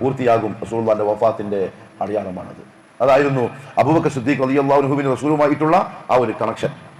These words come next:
അത് കഴിഞ്ഞ് മദീനയിലേക്ക് മടങ്ങി. ദുൽഹിജ്ജ കഴിഞ്ഞു, ദുൽഖഅദ ഒരു മാസം അങ്ങനെ പോയി. ദുൽഹിജ്ജ മ-, പിന്നെ, പിന്നെ മുഹറമായി, പിന്നെ സഫറായി. മൂന്ന് മാസത്തിന് ശേഷം സഫറിൽ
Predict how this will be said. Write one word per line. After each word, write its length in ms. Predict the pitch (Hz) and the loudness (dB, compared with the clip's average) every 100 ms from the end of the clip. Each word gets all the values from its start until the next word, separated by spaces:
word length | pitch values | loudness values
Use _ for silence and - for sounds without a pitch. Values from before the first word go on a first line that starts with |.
| - | 2
അത് 200 | 175 190 | 4 4
കഴിഞ്ഞ് 320 | 190 175 147 - - - | 4 4 2 -2 -10 -2
മദീനയിലേക്ക് 500 | 131 156 143 131 127 | 2 4 4 0 2
മടങ്ങി. 320 | 120 127 110 | 2 2 -2
ദുൽഹിജ്ജ 280 | 120 117 139 | -4 -2 0
കഴിഞ്ഞു, 320 | 147 143 165 | 2 2 0
ദുൽഖഅദ 580 | 190 - - 139 151 151 | -2 -6 -2 0 4 4
ഒരു 160 | 151 147 | 4 4
മാസം 300 | 156 165 156 | 2 2 0
അങ്ങനെ 180 | 147 143 | 0 0
പോയി. 340 | 147 180 226 - - | 2 2 0 -4 -2
ദുൽഹിജ്ജ 320 | 156 156 214 | 0 2 4
മ-, 440 | 165 156 - - - | 4 4 2 -4 -6
പിന്നെ, 340 | 127 120 113 101 - - - - - - - - - - | -4 2 2 2 -2 -18 -20 -20 -20 -20 -20 -20 -18 -4
പിന്നെ 160 | 143 | 0
മുഹറമായി, 600 | 143 139 180 202 180 196 320 - - | 0 2 2 4 4 2 -2 -10 -4
പിന്നെ 140 | 151 143 | 0 2
സഫറായി. 540 | 170 160 123 95 - | 4 6 4 4 -2
മൂന്ന് 160 | 151 170 | 0 4
മാസത്തിന് 360 | 160 156 151 | 4 4 0
ശേഷം 220 | 151 135 | 0 -2
സഫറിൽ 400 | 127 160 214 160 | 4 4 6 4